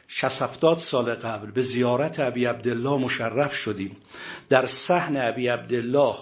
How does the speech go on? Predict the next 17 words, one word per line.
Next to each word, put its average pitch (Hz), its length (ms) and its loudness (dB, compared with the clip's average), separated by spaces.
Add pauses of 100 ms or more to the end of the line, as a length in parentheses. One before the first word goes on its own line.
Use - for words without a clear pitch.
(140)
رو 139 340 2
به 123 280 4 (580)
حرم 139 440 2
حضرت 120 500 -4
ایستاده 127 520 -2
بودیم، 208 480 -2
بین 175 280 4
علما 135 540 2
بحث 170 320 0
شد 120 400 -2 (360)
که - 300 -6
این 156 320 4
دفعه 151 400 2
کدوم 202 320 4
زیارت 123 500 0
رو 135 120 -2
بخونیم. 117 500 -4